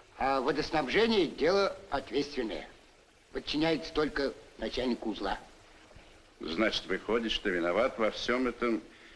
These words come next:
Speaker 2: я.
Speaker 1: Выходит, что так. Э, ведь я как понимаю, вы, значит, с войной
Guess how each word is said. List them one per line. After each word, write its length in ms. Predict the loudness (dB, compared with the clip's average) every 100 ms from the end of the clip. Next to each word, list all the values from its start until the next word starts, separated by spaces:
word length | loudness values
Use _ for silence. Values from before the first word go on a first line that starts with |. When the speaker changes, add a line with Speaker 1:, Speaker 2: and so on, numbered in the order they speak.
| 0
Speaker 2:
я. 200 | 6 6 4 -8 -14 -18 -20 -20 -20 -20 -20 -20 -20 -20 -20 -20 -20 -20 -20 -20 -20 -20 -20 -20 -16
Speaker 1:
Выходит, 460 | -2 0 2 2 2
что 320 | 0 0 0 -6 -8
так. 300 | -6 -6 -10 -18 -20 -20 -20 -2
Э, 220 | 0 0 -2 -16 -20 -20 -20 -4
ведь 360 | -2 0 0 2
я 100 | 4
как 260 | 2 2
понимаю, 400 | -2 -2 -2 -6 -10 -20 -20 -20 -20 -20 -2
вы, 220 | 2 4
значит, 320 | 4 0 -4
с 80 | -4
войной 460 | -2 2 4 4